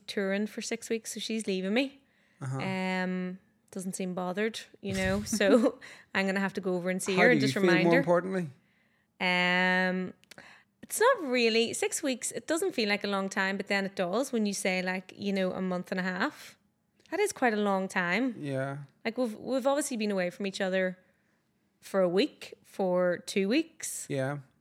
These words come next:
Speaker 1: Never, not really for a month and a half in eleven years.
Speaker 2: That's insane, actually.
Speaker 1: So,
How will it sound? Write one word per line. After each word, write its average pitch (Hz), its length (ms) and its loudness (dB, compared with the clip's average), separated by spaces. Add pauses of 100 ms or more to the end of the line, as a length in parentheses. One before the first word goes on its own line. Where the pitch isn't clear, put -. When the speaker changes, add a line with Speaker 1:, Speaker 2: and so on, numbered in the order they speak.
(160)
Speaker 1:
Never, 302 340 0
not 320 240 -4
really 240 240 2
for 220 140 -4
a 208 40 -2
month 196 220 -2
and 208 100 -4
a 190 40 -4
half 196 320 -4
in 208 100 -4
eleven 190 560 -2
years. 196 680 -6 (220)
Speaker 2:
That's - 220 -16
insane, 123 400 -10
actually. 143 300 -8
Speaker 1:
So, 247 520 2